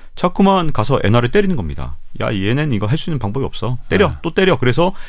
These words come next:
Speaker 1: 엔화 가치가 우리나라 원화 가치보다도 더 빨리 떨어질 줄은 상상도 못 했잖아요.
Speaker 2: 예.
Speaker 1: 근데 이런 특이한 현상이
Speaker 2: 아.
Speaker 1: 그동안에
Speaker 2: 음.
Speaker 1: 이제 "선진국은 안전해."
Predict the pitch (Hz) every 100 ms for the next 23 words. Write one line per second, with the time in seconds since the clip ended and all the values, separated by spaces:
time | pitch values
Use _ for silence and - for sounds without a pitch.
0 | - - - 113 175 214 180 135 - 127
1 | 110 87 127 139 117 95 85 120 226 226
2 | - 156 - - 90 - 139 147 117 95
3 | 78 101 95 151 185 175 92 78 - 120
4 | - - 69 101 110 90 73 95 90 110
5 | 117 - 147 143 131 113 101 95 92 127
6 | 202 - - - 127 143 113 95 127 78
7 | - 90 76 69 - 101 - 82 - 160
8 | 160 156 110 107 135 107 113 127 120